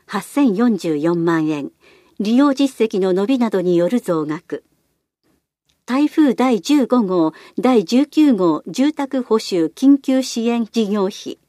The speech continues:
二千百万円。台風により被害を受けた住宅について、災害救助法による支援の対象とならない補修費の一部を補助するための経費を計上。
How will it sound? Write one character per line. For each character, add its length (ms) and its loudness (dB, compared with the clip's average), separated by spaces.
二 140 4
千 260 0
百 320 -4
万 300 -4
円。 240 -2
台 220 0
風 240 8
に 160 8
よ 80 2
り 100 0
被 160 4
害 320 4
を 60 0
受 140 -6
け 120 0
た 180 -4
住 200 -2
宅 240 -4
に 180 4
つ 100 -4
い 120 -2
て、 240 -6
災 320 2
害 200 4
救 260 0
助 160 0
法 200 0
に 160 2
よ 140 2
る 180 0
支 220 -4
援 180 0
の 140 -2
対 220 -2
象 220 0
と 140 -4
な 160 -4
ら 140 -2
な 140 0
い 80 -2
補 180 -2
修 220 -4
費 180 -6
の 160 2
一 260 -4
部 220 -2
を 120 -2
補 100 -2
助 160 2
す 180 -4
る 140 -2
た 160 -6
め 120 0
の 120 -2
経 220 -2
費 240 -4
を 80 -6
計 260 -8
上。 460 -10